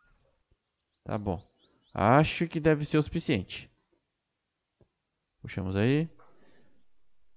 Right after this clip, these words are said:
Cadê? Já deixa ligado, né? Ah, esqueci que eu tô com... Pronto.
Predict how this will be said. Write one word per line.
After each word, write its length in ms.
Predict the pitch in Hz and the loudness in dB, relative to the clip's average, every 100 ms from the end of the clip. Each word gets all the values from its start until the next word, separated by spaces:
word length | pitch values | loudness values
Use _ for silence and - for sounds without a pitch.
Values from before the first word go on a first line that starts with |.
| - - - - - - - - - - - - - - - | -20 -20 -20 -20 -20 -20 -20 -20 -20 -20 -20 -20 -20 -20 -8
Cadê? 280 | 104 107 90 - - - - - - - - - - - | 0 0 0 -4 -20 -20 -20 -20 -20 -20 -20 -20 -14 -4
Já 80 | 90 | 2
deixa 220 | 107 120 | 4 6
ligado, 500 | 107 101 127 147 131 | 4 6 6 6 4
né? 180 | 120 131 - - - - - - - - - - - - - | 2 2 -4 -14 -20 -20 -20 -20 -20 -20 -20 -20 -20 -20 -2
Ah, 280 | 117 110 92 | 2 2 0
esqueci 380 | - 98 - 110 | -6 -8 -6 -4
que 80 | |
eu 40 | 101 | -2
tô 120 | 104 | -2
com... 200 | - 92 - _ _ _ - - - _ _ _ _ - | -4 -10 -12 _ _ _ -20 -20 -20 _ _ _ _ -4
Pronto. 560 | 110 107 - - - | 0 0 -2 -16 -20